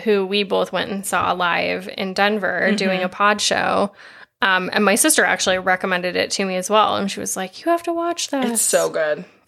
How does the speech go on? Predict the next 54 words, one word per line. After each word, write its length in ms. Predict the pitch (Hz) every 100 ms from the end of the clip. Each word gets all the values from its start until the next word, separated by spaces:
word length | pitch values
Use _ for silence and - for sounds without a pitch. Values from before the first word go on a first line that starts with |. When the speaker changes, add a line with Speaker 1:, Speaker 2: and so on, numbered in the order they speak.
| -
Speaker 1:
It 60 | 233
looks 200 | 330 -
good. 380 | - 175 175 180
Speaker 2:
I 60 |
loved 200 | 196 165
Speaker 1:
It 40 | -
looks 120 | 123
Speaker 2:
it. 60 | -
Speaker 1:
up 140 | -
my 200 | 214 208
alley, 260 | 202 226 185
man. 400 | 180 180 190 208
Speaker 2:
I 120 | 196
loved 320 | 196 196 202 175
it. 200 | - - -
Speaker 1:
So 440 | - 185 180 180 -
it's 140 | 254
on 160 | 320 311
my 120 | 233
list, 440 | 214 180 185 - -
but 300 | 202 196 185
what 140 | 196
I've 160 | 185 190 -
actually 420 | 240 262 262 240
been 180 | 196 190
watching 600 | 180 180 214 180 180 185
is 260 | - 190
seasons 540 | - 220 208 202 190 190
one 180 | 185
and 260 | 180 202 208
two 160 | - 180
of 140 | 175
And 180 | - 180
Just 280 | 180 180 202
Like 180 | 190
That. 480 | - 196 - 247 - _ _ _ _ _ _ -
I 100 | 208
would 200 | 202 196
not 300 | 208 247 -
put 200 | 254 233
that 220 | 208 -
on 200 | 190 190
my 200 | 185 180
loves 480 | 185 185 180 202 -
list. 340 | 110 - -
It's 160 | - -
the 140 | 214
new 160 | 208 196
Sex 300 | - 165 170
and 100 | 160
the 80 |
City 240 | - - -
thing. 260 | - - 262
Speaker 2:
Oh, 380 | 277 262 240